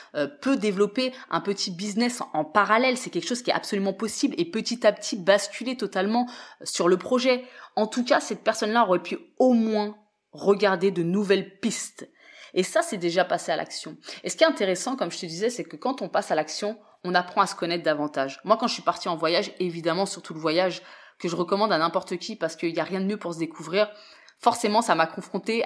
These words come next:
à mes limites, ça m'a confrontée à moi-même, dans, ça m'a confrontée à des situations inédites et donc forcément, j'ai appris à me découvrir dans certaines situations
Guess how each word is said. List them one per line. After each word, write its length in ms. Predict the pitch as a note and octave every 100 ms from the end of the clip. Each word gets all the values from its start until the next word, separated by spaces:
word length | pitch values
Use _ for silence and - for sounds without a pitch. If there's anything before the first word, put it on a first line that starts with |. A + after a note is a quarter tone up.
| -
à 140 | D#3
mes 100 | E3
limites, 420 | F3 B3 A#3 A#3
ça 140 | - D#3+
m'a 140 | D3+
confrontée 400 | - D#3+ F3 E3
à 100 | D3
moi-même, 540 | D#3 F3+ G3+ G#3+ G3+ F3
dans, 320 | G#3 D#3 D3+ -
ça 120 | D#3
m'a 120 | D#3
confrontée 340 | D#3+ E3 -
à 40 | F3
des 100 | D3+
situations 580 | - - G3 - G3+ F#3 -
inédites 560 | A#3+ A3 F#3+ G#3+ B3 -
et 80 | E3+
donc 140 | C4+
forcément, 400 | C4+ - G3+ G#3+
j'ai 80 | G3+
appris 220 | D#3 -
à 40 | F#3+
me 60 |
découvrir 500 | E3+ E3+ F3 F#3+ F#3 - _ _ _ - - _
dans 80 | F#3
certaines 300 | F3 F3+ F#3
situations 720 | - - F#3+ F3 - A#3 B3